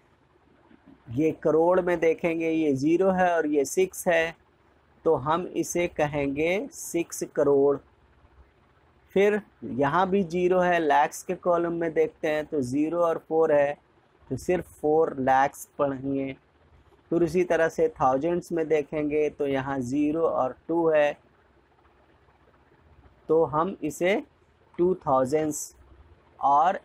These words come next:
एट हंड्रेड फ़ोर, यानी कि फ़ोर्टी थ्री अरब सिक्स करोड़ फ़ोर लैक्स टू थाउजेंड्स एट हंड्रेड फ़ोर। अब इसी को हम international में पढ़ेंगे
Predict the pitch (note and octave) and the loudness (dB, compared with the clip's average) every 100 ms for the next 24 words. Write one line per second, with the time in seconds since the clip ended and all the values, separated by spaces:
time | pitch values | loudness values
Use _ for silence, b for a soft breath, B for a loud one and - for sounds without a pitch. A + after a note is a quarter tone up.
0 | D3+ D#3 D#3 D#3+ C#3 C3+ E3 - - A#2+ | -2 0 0 -2 -2 0 -2 -4 -4 -2
1 | G2+ - _ _ _ _ - C#3 C#3+ D#3 | -4 -12 _ _ _ _ -6 -2 -2 -2
2 | - F3 F3+ G3+ B B B _ - - | -2 0 0 -4 B B B _ -6 0
3 | E3 E3 _ - F3 E3+ - E3 D#3+ F3+ | 0 -2 _ 0 0 0 -6 -6 -4 -4
4 | G3+ G#3+ E3+ D3+ C#3+ C3+ C#3+ D3+ - - | -4 -2 0 2 2 4 2 0 -8 -18
5 | - _ _ _ - - - G3+ G3 - | -20 _ _ _ -20 -10 -2 0 -2 -10
6 | F3+ E3+ D3 C#3 C3+ C#3+ D#3 - _ _ | -4 0 2 4 4 2 0 -6 _ _
7 | _ _ _ _ _ - D#3 E3 F3 G3 | _ _ _ _ _ -14 -6 -2 2 2
8 | G#3+ F#3 C#3+ C3+ C3+ C#3+ D3 - - _ | 2 2 2 4 4 2 -2 -12 -20 _
9 | _ _ _ _ _ _ _ - G3 G#3+ | _ _ _ _ _ _ _ -2 2 2
10 | G#3 F#3 D3 C3 C3+ C#3 C#3+ D3+ - - | 0 2 2 2 0 0 -2 -6 -14 -20
11 | _ _ - F3+ G3 G#3 G3+ F3 C#3 B2+ | _ _ -2 2 4 2 0 -2 0 0
12 | D3 D#3+ - F#3+ C#3+ - _ _ _ _ | 0 -2 0 2 0 -4 _ _ _ _
13 | _ _ _ _ _ _ _ B B B | _ _ _ _ _ _ _ B B B
14 | - G3+ G3 A3 A3 G3+ G#3 G3 - F#3 | -2 0 0 -2 -2 0 0 2 0 0
15 | F#3+ F#3 F3 - F#3+ F#3 F3 E3+ E3 D#3+ | 0 2 0 0 0 0 -2 0 0 0
16 | D#3 | -2